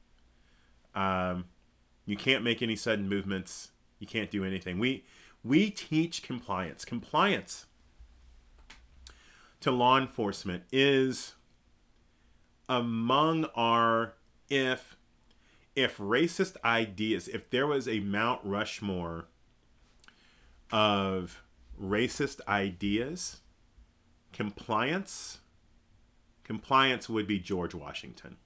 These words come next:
on the Mount Rushmore of racist ideas. Um, and so I posted about that, and it started a firestorm on Facebook.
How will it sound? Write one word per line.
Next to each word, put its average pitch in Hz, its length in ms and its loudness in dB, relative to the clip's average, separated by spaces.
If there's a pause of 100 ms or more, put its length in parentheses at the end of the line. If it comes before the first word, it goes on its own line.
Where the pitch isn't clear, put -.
(1600)
on 104 140 -2
the 98 80 0
Mount 95 260 -2
Rushmore 87 720 -4 (720)
of 90 600 -2 (240)
racist 92 560 -4
ideas. 90 680 -6 (680)
Um, 90 520 -2 (600)
and 135 100 0
so - 140 2
I 147 140 8
posted 180 480 2
about 95 340 2
that, 95 160 0
and 104 80 -6
it 107 120 -4
started 151 340 2
a 117 40 -2
firestorm 110 520 0
on 95 100 -2
Facebook. 90 440 -6